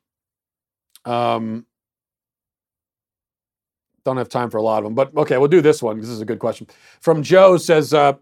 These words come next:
uh, or matt walsh show at gmail dot com is the email address, matt walsh show at gmail dot com. This is from Joe, says, "Hello, Matt. I wanted to ask you two questions about very polarizing topics.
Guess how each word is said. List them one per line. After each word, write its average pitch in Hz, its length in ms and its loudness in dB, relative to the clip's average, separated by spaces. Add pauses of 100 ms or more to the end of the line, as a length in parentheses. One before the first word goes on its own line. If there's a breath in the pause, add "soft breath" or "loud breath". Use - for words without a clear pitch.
(220)
uh, 123 140 -6
or 127 200 0
matt 147 220 0
walsh 147 180 2
show 139 180 0
at 123 80 -4
gmail 127 360 -4
dot 117 220 -2
com 120 220 -4
is 107 80 -10
the 107 80 -10
email 107 260 -8
address, 104 340 -8
matt 127 180 -4
walsh 117 200 -2
show 113 220 -4
at 101 100 -6
gmail 107 280 -8
dot 101 180 -8
com. 127 240 -8 (560 soft breath)
This 147 160 -6
is 156 100 -8
from 143 220 0
Joe, 175 300 4
says, 156 200 -4
"Hello, 170 260 4
Matt. 170 300 -2
I 143 40 0
wanted 175 200 2
to 165 60 0
ask 160 240 -2
you 143 80 -6
two 240 240 -2
questions 135 520 -2
about 123 200 -2
very 139 240 0
polarizing 123 720 -2
topics. 117 600 -6